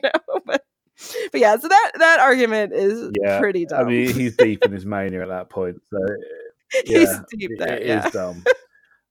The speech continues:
Speaker 2: Um,
Speaker 1: <laughs>
Speaker 2: is it as dumb as the argument I'm about to recount, which I think
Speaker 1: Oh.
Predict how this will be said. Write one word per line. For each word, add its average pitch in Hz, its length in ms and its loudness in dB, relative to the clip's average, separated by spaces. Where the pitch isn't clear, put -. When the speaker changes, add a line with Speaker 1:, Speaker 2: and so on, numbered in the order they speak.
Speaker 2:
Um, 117 460 2
Speaker 1:
<laughs> 220 200 -10
Speaker 2:
is 143 280 2
it 120 180 2
as 113 200 0
dumb 95 600 2
as 104 220 0
the 107 140 0
argument 98 640 0
I'm 104 200 -2
about 101 300 -2
to 113 100 -4
recount, 101 520 -2
which 117 180 -4
I 131 80 6
think 247 240 2
Speaker 1:
Oh. 277 520 4